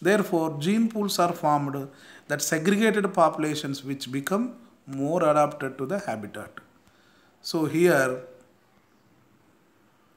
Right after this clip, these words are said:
these are adapted to the habitat, more adapted to the habitat. Why more adapted to the habitat? Mutations are one reason, recombinations are another reason.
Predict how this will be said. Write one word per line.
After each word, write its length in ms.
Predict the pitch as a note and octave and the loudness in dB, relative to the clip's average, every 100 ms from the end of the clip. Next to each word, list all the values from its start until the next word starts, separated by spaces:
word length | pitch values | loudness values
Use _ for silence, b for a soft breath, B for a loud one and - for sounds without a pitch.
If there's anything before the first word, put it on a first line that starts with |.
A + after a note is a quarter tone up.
| _ - | _ -6
these 300 | C#3+ F3 E3+ | 0 2 4
are 280 | C#3 C#3 - | 2 2 0
adapted 600 | D3+ D3+ E3+ - E3+ - | 2 6 6 4 -4 -2
to 120 | D3+ | -4
the 280 | D3 A#3 - - | 0 0 0 -4
habitat, 580 | A2+ G#2+ G#2+ G2+ - - _ - | -4 -4 -10 -12 -14 -20 _ -12
more 480 | C#3 C#3+ E3+ G3+ E3 | -6 -2 0 2 2
adapted 500 | A#2+ A#2+ - A#2+ - | 2 0 -2 -8 -8
to 100 | A#2 | -6
the 100 | F3+ | -2
habitat. 500 | F3 - - F#2+ - - B B B B | -2 -4 -8 -12 -14 -20 B B B B
Why 420 | C#3+ G3+ B3+ B3+ | 6 8 6 2
more 300 | A3 F3 G#3+ | 2 4 6
adapted 500 | G#3 G#3 G#3+ G#3+ G#3 | 8 10 8 6 0
to 80 | G#3 | 2
the 100 | G3+ | 6
habitat? 600 | G3 F#3 G3 A3 C#4+ - - - _ b b b _ _ | 6 6 4 2 0 -2 -16 -20 _ b b b _ _
Mutations 720 | C3+ D3 D3 F3+ F3+ G3+ G3 | -6 -2 4 4 4 0 2
are 180 | G#3+ A3+ | 4 4
one 200 | G#3 G#3 | 4 2
reason, 420 | G3+ A3+ A3+ B3+ - - b b b b | 2 2 0 -2 -6 -16 b b b b
recombinations 1120 | C3 C3 E3+ F3 F#3 F#3+ G3 G3 F#3+ G3+ G3 | -8 -4 -2 4 4 4 4 2 2 -2 2
are 260 | G3+ F3+ - - - | 2 2 -2 -16 -4
another 320 | E3+ F#3+ F3+ | 2 6 6
reason. 500 | C#3+ B2 A2+ A2+ A#2 | 4 -2 -4 -8 -12